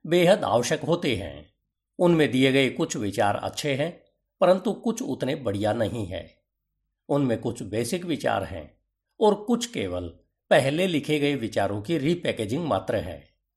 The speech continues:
कभी-कभी कोई एक ऐसा राइटर कुछ अलग विचार लेकर सामने आता है,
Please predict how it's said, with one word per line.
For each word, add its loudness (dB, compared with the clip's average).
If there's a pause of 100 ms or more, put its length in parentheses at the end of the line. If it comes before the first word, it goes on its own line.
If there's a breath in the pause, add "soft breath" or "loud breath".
(760)
कभी-कभी 4
कोई 2
एक 2
ऐसा 2
राइटर -2 (360 soft breath)
कुछ 0 (140)
अलग 6
विचार 4
लेकर 2
सामने 0
आता 0
है, -10